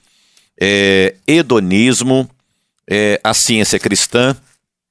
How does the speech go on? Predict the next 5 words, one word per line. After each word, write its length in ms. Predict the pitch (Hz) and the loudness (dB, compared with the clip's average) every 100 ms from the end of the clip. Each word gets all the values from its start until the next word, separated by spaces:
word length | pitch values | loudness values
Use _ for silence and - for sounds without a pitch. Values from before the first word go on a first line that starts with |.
| _ _ _ _ _ _ - | _ _ _ _ _ _ -6
Falamos 380 | - 110 113 - | -2 0 0 0
sobre 260 | - - | -2 -2
também 440 | 107 101 92 107 113 | -2 -2 0 0 0
a 80 | 104 | 0
evolução. 580 | 104 104 107 - 82 | 0 0 -2 -2 -4